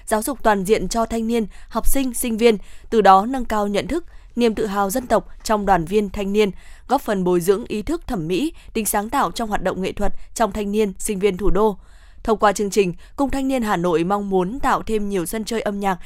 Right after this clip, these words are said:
để đoàn viên thanh niên, sinh viên có cơ hội thể hiện, khẳng định bản thân, thỏa mãn đam mê, đồng thời lan tỏa ngọn lửa nhiệt huyết lòng tự hào dân tộc, ý chí tự cường, góp phần xây dựng đất nước ta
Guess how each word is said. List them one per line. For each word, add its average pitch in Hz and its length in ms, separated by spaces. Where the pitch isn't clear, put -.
để 202 180
đoàn 196 220
viên 254 220
thanh 247 200
niên, 254 180
sinh 214 220
viên 220 220
có 190 300
cơ 277 100
hội 220 200
thể 190 140
hiện, 180 240
khẳng 196 240
định 185 160
bản 190 160
thân, 220 220
thỏa 214 160
mãn 180 260
đam 233 200
mê, 220 180
đồng 214 200
thời 190 320
lan 196 200
tỏa 185 200
ngọn 175 200
lửa 190 140
nhiệt 175 260
huyết - 140
lòng 226 200
tự 220 140
hào 202 220
dân 254 180
tộc, 233 220
ý 233 120
chí 214 180
tự 277 220
cường, 202 240
góp 285 160
phần 196 240
xây 190 180
dựng 175 200
đất 262 120
nước 294 200
ta 214 240